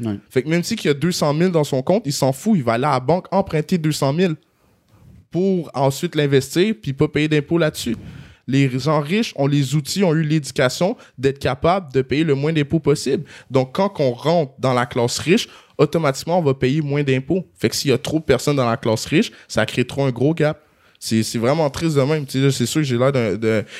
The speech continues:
Speaker 2: de, genre, hey, le monde doit être comme, hey, le, le gouvernement, il est pas contre nous. C'est pas, c'est pas qu'ils sont contre nous, c'est juste qu'ils vont y aller à leur avantage. Ils vont pas
Speaker 1: C'est
Speaker 2: vous,
Speaker 1: sûr.
Speaker 2: c'est, c'est, ils veulent,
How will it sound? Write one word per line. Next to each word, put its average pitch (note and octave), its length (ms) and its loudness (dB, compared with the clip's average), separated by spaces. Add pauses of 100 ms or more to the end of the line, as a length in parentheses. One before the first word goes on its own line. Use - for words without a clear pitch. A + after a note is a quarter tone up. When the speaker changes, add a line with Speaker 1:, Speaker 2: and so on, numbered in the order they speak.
(140)
Speaker 2:
de, G2+ 380 2
genre, G#2 260 -6
hey, A2 320 -6 (160)
le G#2+ 140 -2
monde C3 160 0
doit G2+ 100 4
être G2+ 100 -2
comme, D#2 160 -4
hey, - 120 -12
le, G2+ 160 -2
le F#2+ 80 -8
gouvernement, A#2 460 0
il B2+ 80 2
est - 20 -2
pas B2 120 -2
contre A#2 220 -4
nous. D#3+ 100 0
C'est - 160 -2
pas, - 140 2 (320)
c'est - 140 -4
pas G#3+ 180 0
qu'ils - 560 -4
sont - 220 0
contre C3+ 280 -2
nous, F#3 220 0
c'est - 180 -2
juste D3+ 260 0
qu'ils C#3+ 440 0
vont A#2+ 400 0
y A#2+ 160 -4
aller A#2+ 180 2
à E3+ 80 2
leur A#2 300 0
avantage. B2 720 -2
Ils G#2+ 80 -8
vont A2+ 160 -4
pas E3 220 4
Speaker 1:
C'est C3+ 100 -6
Speaker 2:
vous, A#2 100 -6
Speaker 1:
sûr. G#2+ 140 -8
Speaker 2:
c'est, G#2+ 300 -4 (340)
c'est, G#2 160 -8 (140)
ils A#2+ 100 -2
veulent, C3+ 340 2